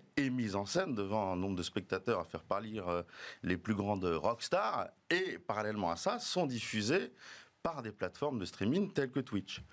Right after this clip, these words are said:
Alors, dans le business, il y a une différence fondamentale entre le sport et l'e-sport, puisque dans le sport, l'inventeur du handball, du tennis et du foot, euh, ne va pas réclamer des royalties à qui que ce soit. Dans l'e-sport, le, l'éditeur est,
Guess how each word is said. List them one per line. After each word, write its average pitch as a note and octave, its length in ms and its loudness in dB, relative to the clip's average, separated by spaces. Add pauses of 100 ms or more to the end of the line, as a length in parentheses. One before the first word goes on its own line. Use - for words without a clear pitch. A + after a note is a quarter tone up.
(460)
Alors, - 280 0 (120)
dans C#3 200 0
le A3 80 0
business, F#3 380 -2
il - 20 -2
y - 20 -2
a B2 60 2
une A#2+ 80 0
différence C3+ 500 0
fondamentale A#2+ 460 2
entre G2 240 0
le F#2+ 60 0
sport G#2 320 0
et - 20 -2
l'e-sport, E3 420 0
puisque - 220 -4
dans G#2+ 160 2
le G2+ 80 0
sport, D#3 440 0 (280)
l'inventeur A2+ 680 2
du F#2 160 0
handball, G#2 480 4
du F#2+ 140 -8
tennis G#2+ 340 0
et F2+ 60 -4
du F2 100 -2
foot, D#3 380 -2
euh, F2+ 100 2
ne F2+ 160 0
va F2 160 2
pas B2+ 160 0
réclamer G2+ 460 -2
des G2 100 -2
royalties F#2+ 380 -2
à C3 60 0
qui A#2+ 120 -2
que - 80 -8
ce A2+ 80 0
soit. E2 320 0
Dans G2+ 460 0
l'e-sport, - 680 -2 (760)
le, F#2+ 240 -2 (440)
l'éditeur B2 1000 2 (120)
est, D3 380 2